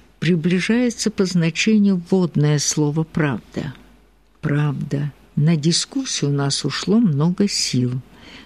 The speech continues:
но зато молодёжь, участвовавшая в ней, многому научилась. Правда, запятая.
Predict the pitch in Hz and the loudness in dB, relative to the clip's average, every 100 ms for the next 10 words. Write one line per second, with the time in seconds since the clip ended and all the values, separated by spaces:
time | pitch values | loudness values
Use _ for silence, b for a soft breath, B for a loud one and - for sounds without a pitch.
0 | _ 147 151 147 - 160 143 135 135 127 | _ 0 2 0 0 0 0 0 -2 -2
1 | 175 262 - - - - 151 - 139 139 | 0 -2 -4 -10 -6 -6 -2 -2 -2 -4
2 | - - - - - - - 190 - 143 | -8 -6 -4 -6 -8 -2 -2 -2 -4 0
3 | 185 262 - B B B - 131 131 123 | 2 0 -4 B B B -2 0 2 2
4 | 135 151 185 220 208 190 160 - - - | 2 2 4 4 4 2 -2 -4 -6 -6
5 | - - - - _ - - - 160 180 | -8 -12 -14 -16 _ -6 -4 -4 -2 -2
6 | - - - - - 160 151 | -4 -6 -10 -8 -8 -8 -10